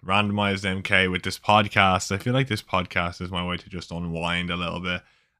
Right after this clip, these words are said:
and just talk about my life for the past week, or I guess two weeks in this case, and what I've been up to. Just for myself, honestly. I enjoy it to keep a document of it for things. It's handy for me personally,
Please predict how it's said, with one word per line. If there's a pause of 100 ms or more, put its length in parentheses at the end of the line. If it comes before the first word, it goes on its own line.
and
just
talk
about
my
life
for
the
past
week,
or
I
guess
two
weeks
in
this
case,
and
what
I've
been
up
to. (400)
Just
for
myself,
honestly.
I
enjoy
it
to
keep
a
document
of
it (120)
for
things. (720)
It's
handy
for
me
personally,